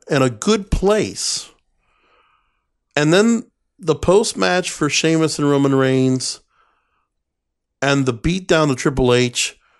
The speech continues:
you got a couple things you can work with, even now going towards WrestleMania, because what you did afterwards, what you did afterwards was you really built a WrestleMania storyline post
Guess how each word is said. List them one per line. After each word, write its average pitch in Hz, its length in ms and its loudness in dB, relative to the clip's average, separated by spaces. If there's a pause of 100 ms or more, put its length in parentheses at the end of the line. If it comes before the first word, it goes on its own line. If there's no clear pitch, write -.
(520)
you 147 100 -6
got 170 180 4
a 190 60 0
couple 180 240 0
things 160 240 2
you 143 80 -4
can 143 100 0
work 131 220 0
with, 131 320 2 (340)
even 233 320 0
now 214 200 0
going 175 340 2
towards 151 260 0
WrestleMania, 139 640 0
because 127 400 0 (460)
what 147 200 -2
you 156 80 -4
did 160 200 2
afterwards, 143 680 0
what 135 200 -4
you 143 60 0
did 175 160 2
afterwards 170 680 2
was 131 180 0
you 135 80 -2
really 147 240 4
built 135 320 0
a 127 60 0
WrestleMania 120 500 0
storyline 110 640 -2 (880)
post 139 480 2